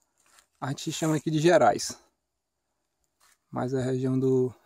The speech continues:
de Cerrado também. Região de alti-, de altitude alta. Quando a gente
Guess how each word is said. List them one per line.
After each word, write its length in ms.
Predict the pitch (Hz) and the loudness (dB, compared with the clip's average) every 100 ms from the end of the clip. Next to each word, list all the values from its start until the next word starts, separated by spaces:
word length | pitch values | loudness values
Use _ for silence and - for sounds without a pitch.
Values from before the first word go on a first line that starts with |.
| - | -20
de 100 | 147 | -14
Cerrado 520 | - 131 110 113 117 - | -8 -6 -6 -8 -8 -6
também. 360 | 120 120 131 - _ _ _ _ _ _ - - | -4 -4 -6 -12 _ _ _ _ _ _ -20 -18
Região 400 | 127 113 110 - _ _ _ _ _ _ _ _ _ | -12 -8 -8 -10 _ _ _ _ _ _ _ _ _
de 80 | 127 | -10
alti-, 400 | 120 127 - - - | -6 -8 -8 -14 -6
de 120 | 123 | -4
altitude 520 | 117 123 - 123 120 | -4 -6 -2 0 2
alta. 320 | 117 127 - - _ _ _ _ _ _ _ _ _ _ - | 2 2 -2 -20 _ _ _ _ _ _ _ _ _ _ -12
Quando 220 | 139 131 | -6 -4
a 40 | |
gente 180 | 120 | -4